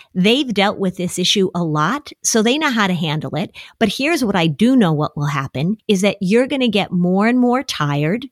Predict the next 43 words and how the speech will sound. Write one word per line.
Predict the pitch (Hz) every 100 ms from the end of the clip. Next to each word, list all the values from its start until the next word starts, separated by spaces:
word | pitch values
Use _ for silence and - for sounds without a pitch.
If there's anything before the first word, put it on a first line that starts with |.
| _ -
because | - 185
you're | 185
gonna | 190 180
be | 185
doing | 170 180 165
more | 165 185 208
and | 220
more | 208 214
exciting | 214 175 165 214 208
things | 202 202 185
during | 185 185 180
the | 160
day. | 170 175 214 302 -
And | 208
it | -
might | 190 247
be | 320
really | 269 247 226 -
interesting | 226 254 220 - 160 139 139 180 _ _
to | - 185
see | 196
how | 165 202
your | 208 202 196
sleep | - - 196 185 -
changes | - 233 254 202 190 165
when | 180 180
you're | 180
at | 170 -
sleepaway | - 214 180 151 135 -
camp | 151 135 - - _ _ _ _ -
in | 196
this | 185 175
new | 202 185
environment. | 175 160 156 156 151 143
It | -
might | 185 226
be | 311
really | 262 220
interesting | 196 202 294 - - 165
to | 190
see | - 180
what | 180 175
happens. | 202 269 156 143